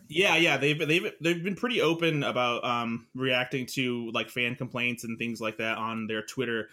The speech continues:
And they've been ta-, they had, they had been talking about how that there was an upcoming release that, um, everyone would easily be able to get a hold of. And then ever since they launched it, they're saying if,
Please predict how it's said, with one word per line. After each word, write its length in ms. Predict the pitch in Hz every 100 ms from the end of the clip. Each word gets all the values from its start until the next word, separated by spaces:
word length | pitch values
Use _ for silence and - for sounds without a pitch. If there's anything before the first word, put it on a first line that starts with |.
| - - _
And 120 | 123
they've 100 | 127
been 100 | 120
ta-, 220 | 117 120 117
they 120 | 120
had, 140 | 113 117
they 80 | 127
had 140 | 117
been 180 | 123 117
talking 320 | 147 139 147
about 240 | 127 117
how 200 | 120 117
that 120 | 120 107
there 140 | 117
was 140 | 120
an 120 | 113 110
upcoming 400 | 117 - 117 113
release 380 | 113 113 113 -
that, 260 | 113 107 - _ _ _ -
um, 380 | 110 107 104 101
everyone 320 | 120 120 117
would 160 | 113 110
easily 320 | 131 117 127
be 140 | 113 113
able 120 | 107
to 60 | 113
get 100 | 104
a 60 |
hold 280 | 120 120 123
of. 280 | 120 113 107 113
And 180 | 113
then 240 | 117 110 110
ever 200 | 123 123
since 220 | - 120
they 140 | 113 113
launched 340 | 110 117 -
it, 80 | 107
they're 120 | 107
saying 340 | - 117 107 104
if, 140 | 104